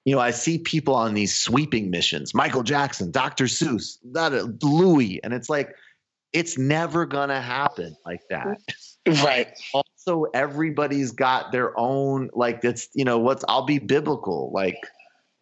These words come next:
Speaker 1: log in your eye, you know, log, pe-,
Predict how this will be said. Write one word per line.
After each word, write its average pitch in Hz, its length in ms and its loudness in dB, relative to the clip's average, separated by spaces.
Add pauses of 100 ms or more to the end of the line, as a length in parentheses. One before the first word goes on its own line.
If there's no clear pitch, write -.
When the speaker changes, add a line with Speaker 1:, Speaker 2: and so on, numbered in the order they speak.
Speaker 1:
log 131 440 2
in 131 180 0
your 127 220 4
eye, 113 580 2
you 123 60 -2
know, 117 160 0
log, 117 360 2 (120)
pe-, - 180 0